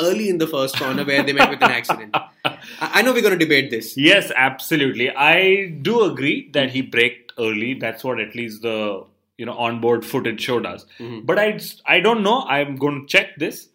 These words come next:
Speaker 2: So maybe Grosjean was on slightly older tires and he had to brake early. And this is possibly where I somewhere agree with Massa that maybe Verstappen needs a slight bit more of experience because what he went through was scary. I
Speaker 1: Very,
Speaker 2: mean,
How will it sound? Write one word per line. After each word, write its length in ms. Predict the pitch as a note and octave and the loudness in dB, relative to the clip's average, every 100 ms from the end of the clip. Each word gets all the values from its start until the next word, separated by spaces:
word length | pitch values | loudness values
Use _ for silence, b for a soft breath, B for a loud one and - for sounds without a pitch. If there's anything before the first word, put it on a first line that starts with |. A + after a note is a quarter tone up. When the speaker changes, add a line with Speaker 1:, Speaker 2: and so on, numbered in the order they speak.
| - | -4
Speaker 2:
So 120 | G3+ | 0
maybe 360 | G#3 A#3+ B3 | 4 2 0
Grosjean 380 | C3 D#3+ F3+ A3+ | 2 2 4 4
was 220 | G3+ A3+ | 4 4
on 100 | A3 | 2
slightly 400 | G3+ F#3 E3+ F3+ | 0 0 0 2
older 260 | F#3 F3 E3+ | 2 4 4
tires 360 | D#3+ A#3+ F3 D3+ | 4 4 2 0
and 100 | D#3 | 0
he 60 | |
had 160 | D#3 D3+ | 0 0
to 80 | C#3+ | 0
brake 240 | D3 D3 | 0 0
early. 240 | G3+ G3+ | -2 0
And 220 | C#3+ B2 - | 0 -4 -6
this 240 | E3 F#3 A3+ | -2 0 -2
is 200 | A#3+ - | -6 -6
possibly 720 | F3+ D3+ - - G3 F#3 F3 | -8 -8 -6 -2 -2 -2 -2
where 480 | B2 C3 A2+ G#2 G#2+ B B B | 0 0 0 -4 -10 B B B
I 160 | C3+ | -4
somewhere 680 | D3+ - D#3+ D3 D#3 D#3+ E3+ | -4 -6 -6 -2 4 6 6
agree 320 | D#3 B2+ D3 | 4 2 2
with 160 | C#3+ C3+ | 2 -2
Massa 480 | B2 A2+ - E3+ F3 B B | -2 -2 -2 -6 -6 B B
that 180 | E3 E3+ | -6 -4
maybe 260 | F3+ A3+ A3+ | -2 -2 0
Verstappen 640 | F3 F3 - F3+ E3+ F3+ | 0 -2 0 0 0 -2
needs 280 | E3+ F3+ D#3 | 0 -2 0
a 120 | F3 | -2
slight 480 | D#3+ - E3+ F3+ E3 | -4 -8 -4 -2 0
bit 160 | E3+ D#3 | 0 2
more 160 | D3+ | 2
of 100 | D#3 | 2
experience 400 | B2+ - D3 C3 | 0 -2 -2 -2
because 280 | A2+ B2 A#2+ | -4 -6 -2
what 180 | C3 E3+ | 2 4
he 100 | E3 | 4
went 360 | B2 C#3 D3+ | 4 2 0
through 140 | - C3 | -2 -2
was 180 | C3 B2 | -2 -4
scary. 440 | - A2 G2 E2 | -2 -2 -2 -10
I 40 | A#2 | -6
Speaker 1:
Very, 200 | B2 D3 | 0 0
Speaker 2:
mean, 220 | A#2 - | 0 -6